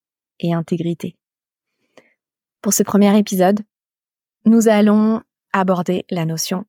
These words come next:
d'argent et de paix. Pourquoi avoir choisi ce thème ? Eh bien, bon, la notion d'argent, j'imagine que ça ne vous étonne pas. Euh,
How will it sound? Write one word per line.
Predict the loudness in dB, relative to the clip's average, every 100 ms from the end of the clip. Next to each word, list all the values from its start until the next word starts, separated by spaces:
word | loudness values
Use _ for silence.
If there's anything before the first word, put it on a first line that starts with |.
| _ -16
d'argent | -4 -2 -2 -6 -6 -8 -10 _ _ _ _ _ _ -2
et | 0
de | 0
paix. | -2 -10 -10 _ _ _ _ _ _ _ _ _ _ _ _ _ _ _ _ -4
Pourquoi | -4 0 2 4
avoir | 2 2
choisi | 2 2 4
ce | 2
thème ? | 0 0 0 -2 -4 _ _ _ _
Eh | 2
bien, | 4 4 2
bon, | -2 -2 0
la | 0
notion | 0 0 0
d'argent, | 0 2 4 2 0
j'imagine | -2 0 2 2 0
que | 0
ça | -2
ne | 0
vous | 0 2
étonne | 2 2 2
pas. | 0 -2 -4 _ _ -6
Euh, | -6 -6 -8